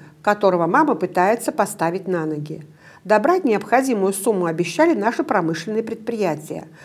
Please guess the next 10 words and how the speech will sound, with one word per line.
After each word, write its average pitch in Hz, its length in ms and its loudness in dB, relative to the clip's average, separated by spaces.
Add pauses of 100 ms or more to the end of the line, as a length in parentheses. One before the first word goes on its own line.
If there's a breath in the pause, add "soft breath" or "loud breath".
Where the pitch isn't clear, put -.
(400 loud breath)
Видно 180 380 -2
было, 254 260 2
как 185 240 -4
родители 220 480 0
вместе 202 380 0
с 165 60 -2
детьми 247 500 -4
экономили 202 560 -2
на 190 160 0
аттракционах, 220 880 -2